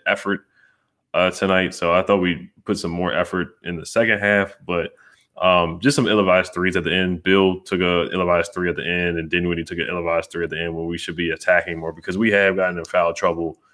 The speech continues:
We've gotten other, we've gotten the bonus pretty quick, so it's like we gotta use that to our advantage, um, and attack more. So, um, but yeah, they, they got hot, and the scouting report now is just to pack the paint in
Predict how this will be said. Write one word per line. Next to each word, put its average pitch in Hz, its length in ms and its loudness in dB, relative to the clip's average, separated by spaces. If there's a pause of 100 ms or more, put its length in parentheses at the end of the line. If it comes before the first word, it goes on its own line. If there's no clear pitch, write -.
(120)
We've 98 200 0
gotten 90 240 2
other, 95 260 4
we've 107 140 2
gotten 98 160 4
the 87 80 -2
bonus 101 320 2
pretty 90 240 -2
quick, 113 260 0
so 87 160 -2
it's 87 100 -6
like 85 100 -2
we 95 80 0
gotta 87 140 2
use 87 160 -4
that 82 140 -4
to 87 100 -8
our 80 60 -4
advantage, 85 460 -8 (720)
um, 85 380 -2 (420)
and 101 140 2
attack 104 460 2
more. 73 360 -10
So, 87 520 -2 (600)
um, 87 560 0
but 98 80 2
yeah, 95 220 4
they, 104 180 2
they 101 200 2
got 117 220 4
hot, 98 460 2
and 87 500 -2
the 98 100 -4
scouting 113 320 0
report 104 360 0
now 101 280 4
is 90 140 -4
just 98 220 -6
to 90 120 -10
pack 92 320 0
the 110 100 -8
paint 95 260 0
in 101 220 -6